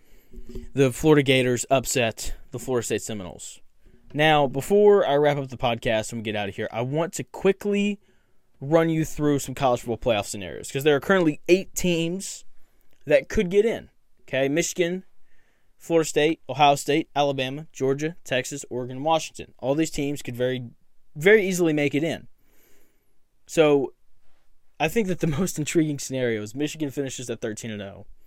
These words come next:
Florida State finishes at thirteen and oh, Ohio State finishes at twelve and one, Alabama finishes at twelve and one, Georgia at twelve and one, Texas finishes at twelve and one, Oregon finishes at twelve and one, and Washington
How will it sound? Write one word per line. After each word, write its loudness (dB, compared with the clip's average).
Florida 2
State 2
finishes -8
at -6
thirteen -8
and -12
oh, -14
Ohio 2
State 2
finishes -4
at -12
twelve -2
and -6
one, -4
Alabama 2
finishes -4
at -12
twelve -8
and -12
one, -10
Georgia 4
at -2
twelve -6
and -10
one, -8
Texas 0
finishes -8
at -14
twelve -6
and -12
one, -6
Oregon 4
finishes -10
at -16
twelve -6
and -10
one, -6
and -8
Washington -4